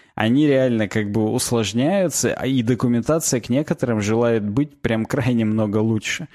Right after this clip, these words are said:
То есть эта ситуация, мне кажется, ну, опять же,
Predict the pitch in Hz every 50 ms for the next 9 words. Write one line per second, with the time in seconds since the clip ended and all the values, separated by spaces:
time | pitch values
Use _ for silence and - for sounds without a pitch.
0 | - - - _ _ _ - 120 117 - 147 147 - 156 - - 139 - 135 143
1 | 175 175 - - 135 117 117 120 117 - 135 127 - - - - 120 110 107 -
2 | - - - - - - - - - - - - 143 175 202 190 165 - 185 170
3 | 139 117 113 107 95 -